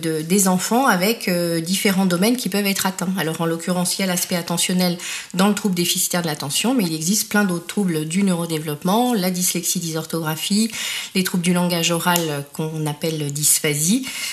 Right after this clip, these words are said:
euh, les troubles praxiques aussi, et puis le retard intellectuel, euh, et ça englobe aussi toutes des maladies, euh, plutôt d'origine, euh, neurologique, euh, qui vont entraîner, euh, des difficultés ou en, en tout cas un handicap chez les enfants.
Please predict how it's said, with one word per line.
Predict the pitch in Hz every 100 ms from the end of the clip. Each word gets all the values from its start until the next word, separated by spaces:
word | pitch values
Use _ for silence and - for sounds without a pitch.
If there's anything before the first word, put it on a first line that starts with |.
| - 180
euh, | 165 160 160
les | 160
troubles | 160 180 151 131
praxiques | 143 135 - 185 175
aussi, | 147 - 196 240 226
et | 147
puis | - 190 214
le | 180
retard | 170 175 175 165
intellectuel, | 160 156 156 - 165 170 202 226 220 170
euh, | 165 165 160
et | - 160
ça | - 160
englobe | 156 156 202 170
aussi | 151 - 185
toutes | 202 190
des | 175 175
maladies, | 160 151 147 175 202
euh, | 160
plutôt | - 156 190
d'origine, | 165 156 160 156 185 180
euh, | 151 - - - - -
neurologique, | 190 208 190 170 165 208 262 190
euh, | - 170
qui | - 214
vont | 190 180
entraîner, | 160 - 160 185 247 226
euh, | 175 170
des | 165 180
difficultés | 180 180 180 165 214 240
ou | 202
en, | 180 - 170
en | 175
tout | -
cas | 220
un | 214 170
handicap | 170 165 170 220 220
chez | - 190
les | 196
enfants. | 185 185 156